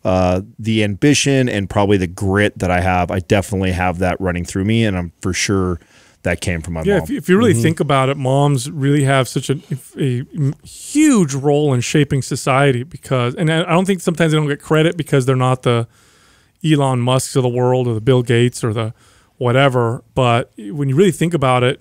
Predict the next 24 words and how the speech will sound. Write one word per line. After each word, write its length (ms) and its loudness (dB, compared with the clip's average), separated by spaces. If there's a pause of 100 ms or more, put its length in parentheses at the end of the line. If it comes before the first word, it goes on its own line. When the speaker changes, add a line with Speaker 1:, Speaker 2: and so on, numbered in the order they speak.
Speaker 2:
you 120 -4
know, 240 0
and 260 -4
statistically 540 0
they'll 120 0
show 220 2
this, 220 0 (520)
moms 640 0 (200)
statistically 840 0
spend 560 -2
far 360 0
more 200 2
time 540 2 (460)
with 340 0
their 180 4
children 640 0 (400)
than 160 0
fathers 520 2
do. 260 4
That's 200 -2
been 160 2
historic 720 0 (160)
Speaker 3:
Mm-hmm. 260 -10
Speaker 2:
throughout 420 2